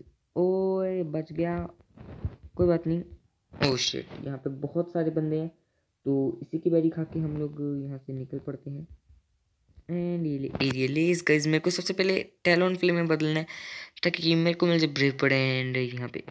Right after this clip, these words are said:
एक भी बैरियर नहीं है। And भाई हमारा वो, जल्दी जल्दी इन्हों को farm कर लेता हूँ guys, क्योंकि ये भी इसको farm करना बहुत ज़रूरी होता है literally भाई, अगर आप लोगों ने इन भी इसको farm नहीं। And guys मैं यहाँ पे पता नहीं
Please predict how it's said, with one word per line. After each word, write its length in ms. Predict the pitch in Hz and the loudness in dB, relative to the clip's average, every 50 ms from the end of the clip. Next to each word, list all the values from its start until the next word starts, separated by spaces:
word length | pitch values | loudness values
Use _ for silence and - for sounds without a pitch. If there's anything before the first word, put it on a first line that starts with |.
| - | -2
एक 220 | 139 135 127 135 - | 0 0 0 0 -2
भी 100 | 131 127 | -2 2
बैरियर 360 | 120 127 120 117 120 120 120 | 2 2 2 2 0 0 -2
नहीं 200 | 120 120 120 123 | -2 -4 -6 -6
है। 340 | - - - 139 147 147 147 | -8 -2 0 2 2 2 2
And 100 | 143 127 | 0 0
भाई 180 | 131 131 135 135 | 2 2 2 0
हमारा 300 | 135 131 131 131 135 135 | 0 -2 -2 -2 -2 -4
वो, 240 | 131 135 139 - - - - - - - - _ _ _ _ _ _ - - - - - _ - - - - _ _ _ _ - - - - - - - - - - - - 143 131 - - - - | -4 -6 -8 -10 -10 -14 -16 -16 -16 -16 -18 _ _ _ _ _ _ -6 -6 -6 -6 -6 _ -20 -20 -20 -20 _ _ _ _ -20 -20 -16 -14 -16 -16 -16 -10 -8 -8 -8 -6 -10 -12 -12 -12 -4 0
जल्दी 200 | 175 165 160 160 | 0 2 2 2
जल्दी 280 | 151 151 147 147 143 - | 0 0 -2 -2 -2 -2
इन्हों 200 | 147 156 151 151 | 0 0 0 0
को 120 | 147 - 147 - _ - | -2 -6 -10 -12 _ 0
farm 200 | 147 139 135 135 | 2 2 2 2
कर 160 | 131 - 139 | 2 2 4
लेता 240 | 135 131 127 131 139 | 4 4 2 2 0
हूँ 100 | 135 127 | 0 0
guys, 280 | 127 123 123 123 123 - | 0 0 0 -2 -4 -4
क्योंकि 300 | - 151 151 - - 151 | -2 -2 0 0 0 0
ये 340 | 143 135 135 147 156 160 | 0 -2 0 2 4 4
भी 140 | 156 147 151 | 4 4 2
इसको 260 | 147 - - - 135 | 0 0 -4 -6 -10
farm 260 | - - 147 135 135 131 | -8 -6 -6 -8 -8 -8
करना 220 | - 139 139 135 131 - - - | -8 -6 -6 -6 -6 -8 -10 -10
बहुत 380 | - - - 139 139 135 - - | -8 -2 0 0 0 0 0 0
ज़रूरी 320 | 147 135 139 135 135 131 | 0 2 2 2 0 0
होता 200 | 135 131 131 - | -2 0 0 0
है 180 | 131 127 127 131 | 0 2 0 0
literally 420 | 131 131 131 - - - 131 131 | -2 -4 -6 -8 -6 -4 -2 -2
भाई, 180 | 123 127 127 127 - - - - - - - - - - - | -2 -2 -4 -6 -8 -10 -12 -12 -12 -12 -14 -8 -2 4 6
अगर 220 | 160 160 165 160 | 8 8 8 6
आप 140 | 165 160 160 | 4 2 2
लोगों 180 | 165 156 160 160 | 0 0 0 0
ने 140 | 160 156 - - - | -2 -2 -4 -4 -2
इन 180 | 165 165 165 156 | 0 0 0 0
भी 80 | 151 | -2
इसको 180 | 143 - - 151 | -4 -4 -4 -6
farm 260 | - - 147 143 139 | -6 -4 -4 -4 -2
नहीं। 240 | 139 135 135 143 143 | -2 -2 -2 -4 -4
And 520 | - - - 170 170 175 170 170 170 160 | -4 -2 0 2 4 4 4 2 2 2
guys 220 | 147 143 139 135 139 | 2 0 0 0 -2
मैं 180 | 139 147 151 | -2 -2 0
यहाँ 200 | 151 143 143 139 | -2 -2 -2 -4
पे 120 | - - - | -6 -8 -10
पता 200 | - 147 - 143 | -8 -6 -6 -4
नहीं 140 | 139 139 | -4 -6